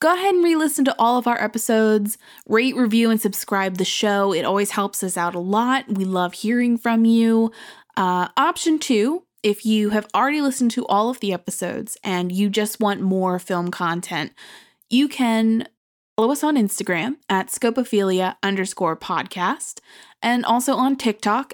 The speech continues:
at Scopophilia the podcast. Since you're already on the internet, go ahead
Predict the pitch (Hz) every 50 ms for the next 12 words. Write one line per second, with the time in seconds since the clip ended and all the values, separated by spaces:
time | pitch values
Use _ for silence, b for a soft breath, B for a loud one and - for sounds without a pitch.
0 | - - 208 202 202 - - - - 220 208 214 214 208 - 196 175 170 170 170
1 | 170 175 - - 190 190 175 - - 180 160 170 202 - - 185 - - - -
2 | - - - b b b b b _ _ _ _ _ _ - 277 262 330 349 330
3 | - 349 320 - 302 302 294 294 262 269 262 254 240 233 220 214 202 196 190 190
4 | 190 214 277 - _ - 247 - 269 277 277 285 294 - - 262 233 233 226 220
5 | 220 208